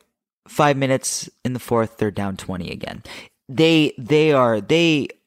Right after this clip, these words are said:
are the epitome of hot and cold. And it blows my mind, but that is a part of the growing pains when you're led by a team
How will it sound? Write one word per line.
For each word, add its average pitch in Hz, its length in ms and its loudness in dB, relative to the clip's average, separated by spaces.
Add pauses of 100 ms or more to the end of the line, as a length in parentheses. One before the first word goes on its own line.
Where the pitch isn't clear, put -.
(280)
are 117 260 2
the 110 160 -2
epitome 120 560 0
of 98 120 -8
hot - 320 -4
and 95 140 -12
cold. - 400 -8 (440)
And 113 300 -2
it 127 220 2 (360)
blows 127 300 2
my 120 140 2
mind, 120 400 0
but - 240 -4
that 120 400 0 (120)
is 113 300 2
a - 40 -6
part - 420 0
of 107 260 0
the 110 140 -2
growing 123 460 2
pains 92 400 -2
when 104 140 0
you're 101 160 2
led 98 320 0
by 107 120 4
a 104 120 4
team 151 460 2